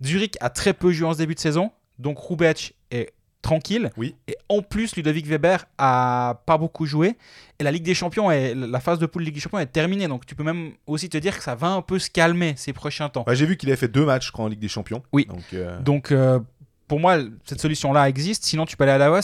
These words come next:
Speaker 1: Il y a Gilsen et, et, et Schliemann, j'allais dire Ebicher, et Schliemann qui sont
Speaker 2: Bah,
Speaker 1: en
Speaker 2: Schliemann est le
Speaker 1: concurrence.
Speaker 2: titulaire, et puis
Speaker 1: Ah,
Speaker 2: Gilsen.
Speaker 1: ouais.
Speaker 2: Mais Gilsen, le problème, c'est que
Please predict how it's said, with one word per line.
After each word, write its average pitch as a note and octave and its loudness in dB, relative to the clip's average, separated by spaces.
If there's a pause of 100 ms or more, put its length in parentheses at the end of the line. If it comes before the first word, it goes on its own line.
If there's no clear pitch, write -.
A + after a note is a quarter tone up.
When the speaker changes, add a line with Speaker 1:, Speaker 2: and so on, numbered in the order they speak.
Speaker 1:
Il - -2
y C#3 2
a C3 2
Gilsen D3 -2
et, B2+ -4
et, C3+ -4
et C3+ 0
Schliemann, D3+ -2
j'allais G#2 -10
dire G#2 -8
Ebicher, A2 -8 (320)
et C3+ 2
Schliemann D#3+ 0
qui - -14
sont B2 -6 (240)
Speaker 2:
Bah, A2 -2
Speaker 1:
en C3+ -2
Speaker 2:
Schliemann D#3 4
est C#3 4
le - 2
Speaker 1:
concurrence. C#3+ -2
Speaker 2:
titulaire, D#3+ 6
et A#2+ 0
puis C#3 4
Speaker 1:
Ah, D3+ 6
Speaker 2:
Gilsen. E3+ 4
Speaker 1:
ouais. D3+ -4
Speaker 2:
Mais C#3 2
Gilsen, F#3 0
le C3 0
problème, C#3 -4
c'est A#2+ -6
que A2+ 0